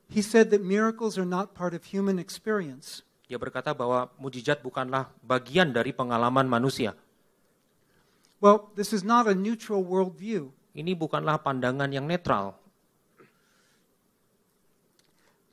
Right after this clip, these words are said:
Speaker 1: He simply presupposes that there's no, no reason to believe in miracles.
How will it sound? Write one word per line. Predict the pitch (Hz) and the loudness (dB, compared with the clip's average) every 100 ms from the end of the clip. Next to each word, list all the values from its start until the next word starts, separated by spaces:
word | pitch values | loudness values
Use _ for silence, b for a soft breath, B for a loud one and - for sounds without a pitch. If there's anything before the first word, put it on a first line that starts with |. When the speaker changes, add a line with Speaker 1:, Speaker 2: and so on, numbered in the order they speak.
| _ _ _ _ _ _ _ _ | _ _ _ _ _ _ _ _
Speaker 1:
He | 214 190 | -8 -6
simply | - 254 226 214 | 0 0 2 0
presupposes | 214 220 220 220 208 214 208 190 147 | 2 0 2 2 6 6 6 0 2
that | 175 170 | 2 2
there's | 175 160 | -4 0
no, | 180 180 190 - - | 2 2 0 -16 -14
no | 196 180 | -2 2
reason | 175 185 175 | 6 6 6
to | 170 | 2
believe | 170 170 156 | 4 2 2
in | 165 | 4
miracles. | 196 180 160 135 - - | 6 6 4 -10 -12 -14